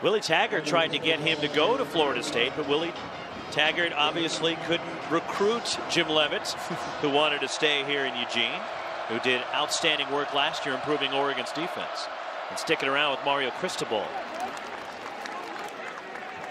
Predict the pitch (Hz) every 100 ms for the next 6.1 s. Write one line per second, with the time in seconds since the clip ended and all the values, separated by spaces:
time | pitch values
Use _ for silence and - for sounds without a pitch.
0 | - - 95 107 113 127 131 147 135 123
1 | 135 127 151 151 147 139 131 131 131 135
2 | - 95 110 - 135 - - 160 151 151
3 | 117 147 - 143 147 135 135 131 - -
4 | 113 113 131 131 123 127 127 139 131 139
5 | 135 143 135 135 139 170 151 127 123 -